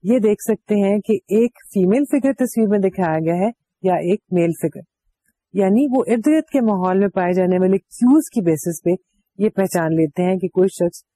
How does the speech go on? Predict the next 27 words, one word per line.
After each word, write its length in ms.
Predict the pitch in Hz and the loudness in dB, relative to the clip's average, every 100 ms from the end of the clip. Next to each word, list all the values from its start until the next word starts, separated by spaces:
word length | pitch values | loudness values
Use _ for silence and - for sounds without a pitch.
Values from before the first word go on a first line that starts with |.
| _ | _
مرد 380 | 180 185 220 196 | -4 -2 -2 -4
ہے 200 | 180 170 | -4 -4
یا 120 | 170 | -4
عورت۔ 500 | 202 - 160 147 147 - _ _ _ - | -6 -8 -6 -4 -6 -16 _ _ _ -8
Another 320 | 208 233 277 | -2 0 2
study 440 | 381 - 302 262 254 196 | 0 0 2 4 2 2
yielded 520 | 208 190 185 202 - _ _ _ - 240 | 2 4 2 0 -4 _ _ _ -8 -2
some 160 | 220 | 0
clues 460 | 220 - 226 247 294 - | -2 0 2 2 0 -2
to 80 | 226 | -2
suggest 600 | 180 151 143 180 269 - - _ _ _ | -2 0 0 0 -4 -14 -20 _ _ _
that 120 | 196 202 226 | -4 -2 0
twenty-four 500 | 220 240 - 262 302 | 0 0 -2 0 2
month 320 | 320 320 294 247 | 2 2 0 0
old 240 | 226 226 - - 190 | 2 -2 -8 -8 -4
infants 440 | 196 - 208 214 - _ _ - | -2 -2 -2 -2 -6 _ _ -8
have 180 | 175 185 - | -6 -4 -2
some 200 | 196 247 | -2 0
knowledge 380 | 254 214 202 202 - _ - | 0 2 0 0 -6 _ -8
of 60 | 185 - | -6 -2
the 60 | 175 | 0
gender 280 | 190 185 196 196 | 2 2 0 0
typical 440 | 208 - 220 220 220 - _ _ _ | -4 -4 -2 0 -2 -6 _ _ _
or 100 | - 170 | -8 -2
gender 300 | 185 185 180 190 - 202 | 0 2 2 0 0 -4
atypical 500 | - 196 170 165 165 160 | -2 -4 -4 -4 -4 -8
activities۔ 680 | - 170 156 - 208 349 | -6 -4 -4 -2 -4 -4